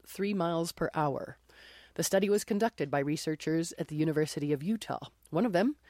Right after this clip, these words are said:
Doctor Jesse Fan, a professor of family and consumer studies, said the study shows that the intensity of the activity matters more than the duration when it comes to preventing weight gain. Apparently, fewer than five percent of American adults today achieve the recommended level of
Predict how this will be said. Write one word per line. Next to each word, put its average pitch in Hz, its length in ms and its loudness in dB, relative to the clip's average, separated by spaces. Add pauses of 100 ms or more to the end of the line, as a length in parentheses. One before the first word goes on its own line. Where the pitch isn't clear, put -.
(160)
Doctor 156 280 0
Jesse 143 320 -2
Fan, 185 560 0 (180)
a 139 60 -6
professor 151 440 -2
of 143 120 0
family 156 420 2
and 151 100 0
consumer 147 420 -4
studies, 220 520 0 (500)
said 196 220 2
the 185 60 2
study 240 340 2
shows 233 460 0
that - 140 -4
the 165 140 -4
intensity 160 720 0
of 143 80 0
the 143 140 0
activity 143 580 0 (160)
matters 254 440 0
more 233 200 2
than 214 120 0
the 208 100 2
duration 180 600 -2 (340)
when 160 140 0
it - 80 -2
comes 165 260 0
to - 100 -8
preventing 151 540 0
weight 156 260 0
gain. 120 340 -6 (420)
Apparently, 233 500 0 (400)
fewer 196 240 0
than 156 160 0
five 254 560 -4
percent 143 400 -2
of 147 140 -2
American 147 420 0
adults 143 380 -2
today 147 440 0
achieve 175 340 -8
the 160 80 0
recommended 170 640 -2
level 151 380 0
of - 220 -6